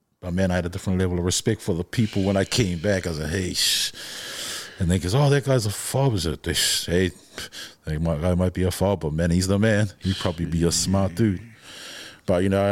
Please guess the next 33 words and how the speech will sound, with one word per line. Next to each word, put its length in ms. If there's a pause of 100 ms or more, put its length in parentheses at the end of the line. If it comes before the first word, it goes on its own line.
(100)
I, 80
I 20
never 200
counted 320
that 220
out. 260
So, 380
um, 240 (520)
you 160
know, 160
it 80
was 220
a, 40
it 180
was 240
an 180
experience, 720
bro. 300
But, 360 (600)
you 80
know, 80
how 140
I 40
said 200
I 40
didn't 240
like 260
it. 120
It 80
wa-, 260
it 180
wasn't 500
en-, 180